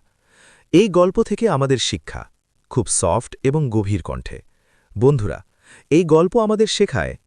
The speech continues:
এক, আপনি যাকে বিপদ মনে করছেন, আল্লাহ হয়তো তাকেই আপনার রক্ষক বানিয়ে পাঠিয়েছেন। দুই, গোপন ইবাদত মানুষকে আল্লাহর এত কাছে নিয়ে যায় যে সৃষ্টি জগৎ তার গোলাম হয়ে যায়।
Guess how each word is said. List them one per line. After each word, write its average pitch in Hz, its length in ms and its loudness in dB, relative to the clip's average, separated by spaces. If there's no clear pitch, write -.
এক, 85 260 -2
আপনি 180 280 2
যাকে 202 240 2
বিপদ 165 420 0
মনে 139 180 2
করছেন, - 380 -6
আল্লাহ 95 340 0
হয়তো 104 340 -2
তাকেই 160 440 0
আপনার 147 300 -2
রক্ষক 113 380 -2
বানিয়ে 127 320 0
পাঠিয়েছেন। - 540 -6
দুই, 117 280 -2
গোপন 165 440 2
ইবাদত 151 540 0
মানুষকে 120 500 -2
আল্লাহর 123 360 0
এত 107 240 -2
কাছে 165 380 -2
নিয়ে 151 220 0
যায় 67 240 -6
যে 107 120 2
সৃষ্টি - 460 -2
জগৎ 120 380 2
তার 110 160 0
গোলাম 104 380 2
হয়ে 80 220 -6
যায়। 52 220 -10